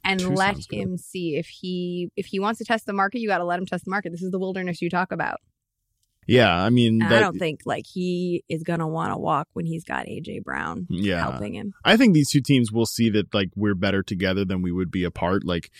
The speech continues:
Speaker 2: as much as the Titan-, I, the Titans definitely don't wanna walk into quarterback, quarterback wilderness because they've lucked into not having to do that. Like, they, they would love to sit he-, sit, sit here with, with Ryan Tannehill because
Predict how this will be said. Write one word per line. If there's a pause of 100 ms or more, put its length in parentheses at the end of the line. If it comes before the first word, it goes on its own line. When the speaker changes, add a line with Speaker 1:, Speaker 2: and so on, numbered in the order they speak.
(240)
Speaker 2:
as
much
as
the
Titan-,
I,
the
Titans
definitely
don't
wanna
walk
into
quarterback, (160)
quarterback
wilderness
because (300)
they've
lucked
into
not
having
to
do
that.
Like, (560)
they, (200)
they
would
love
to
sit
he-,
sit,
sit
here
with,
with
Ryan
Tannehill
because